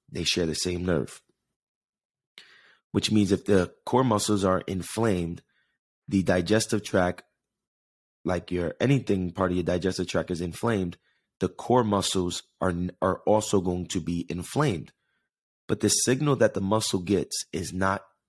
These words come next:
"Hey, I'm inflamed." The signal that the muscles get is pain. So an organ recognizes the nerve to the organ communication is pain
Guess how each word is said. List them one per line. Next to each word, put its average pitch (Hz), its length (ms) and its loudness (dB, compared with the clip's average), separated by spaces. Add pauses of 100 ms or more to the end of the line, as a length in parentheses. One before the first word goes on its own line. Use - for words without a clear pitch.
"Hey, 107 200 0
I'm 82 180 0
inflamed." 80 560 -10 (680)
The 101 100 2
signal 123 440 2
that 107 200 2
the 98 60 0
muscles 95 460 0
get 85 260 -2 (400)
is 87 160 -2
pain. - 640 -4 (720)
So - 320 2
an 104 180 -6
organ 143 540 2
recognizes 104 760 0
the 98 140 -2
nerve 131 500 2 (500)
to - 100 -10
the - 80 -4
organ 98 520 4 (240)
communication 95 840 -2 (340)
is 82 100 -6
pain 87 460 -4